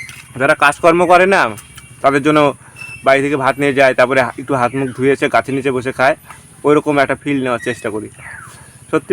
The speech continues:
ভালো লাগে। থালা তো একদম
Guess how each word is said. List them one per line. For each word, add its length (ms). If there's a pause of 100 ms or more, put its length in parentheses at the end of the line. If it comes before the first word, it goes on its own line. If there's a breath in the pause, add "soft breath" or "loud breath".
ভালো 180
লাগে। 140 (4000)
থালা 260
তো 100
একদম 160